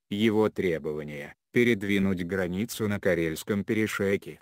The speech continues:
передать контроль над островами в Финском заливе и обеспечить базу В М Ф в Ханка, чтобы в случае необходимости перерезать западное наступление с моря,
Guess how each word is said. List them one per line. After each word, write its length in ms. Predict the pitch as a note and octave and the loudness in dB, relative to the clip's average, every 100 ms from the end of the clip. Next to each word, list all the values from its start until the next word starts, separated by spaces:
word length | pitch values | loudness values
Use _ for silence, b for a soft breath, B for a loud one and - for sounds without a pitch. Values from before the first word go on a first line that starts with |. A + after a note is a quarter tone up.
| _ _ | _ _
передать 480 | B2 A#2+ G#2+ A2 - | 2 4 4 0 0
контроль 580 | G2+ F#2 F#2+ G2 G2+ G#2 | -2 0 0 0 2 2
над 200 | G#2 A2 | 2 0
островами 720 | G#2 - G#2+ G2 G2 G2+ B2+ | -2 -2 -2 0 0 0 -2
в 120 | - | -6
Финском 540 | - C#3 G#2 - A#2+ | -4 -4 -2 0 0
заливе 440 | G#2 A2 A#2 A#2+ A2 | 2 2 2 4 4
и 20 | |
обеспечить 720 | G2 G2 - G#2+ G#2 - G2+ | 2 0 -2 0 0 0 -2
базу 340 | G#2+ A2 F#2 G2+ | 0 0 0 0
В 80 | |
М 300 | G2+ F#2 F2+ | 2 2 -2
Ф 120 | D#2 - | -6 -12
в 200 | - - | -20 -2
Ханка, 520 | G#2 F#2+ - A2+ A2+ _ - | 0 0 -2 -4 -6 _ -18
чтобы 400 | - C3+ A#2 A2+ | 2 2 2 -2
в 100 | - | -2
случае 480 | A#2 A2+ - B2+ A#2 | -2 -2 0 2 2
необходимости 840 | A2+ - F#2 F2 G2 G#2 - C3 | 2 0 -2 0 -2 -2 0 0
перерезать 640 | - A#2+ A2 A2+ G2+ G#2 | 2 4 4 4 2 0
западное 600 | F2+ G#2 G2 G#2 G2 A2 | 0 -2 0 -2 0 2
наступление 800 | A2 A2 - G#2+ G2+ G2 G2 G2 | 0 -2 -4 -2 2 2 2 0
с 100 | - | -2
моря, 400 | A#2+ A2+ G#2 D2 | -2 0 -4 -8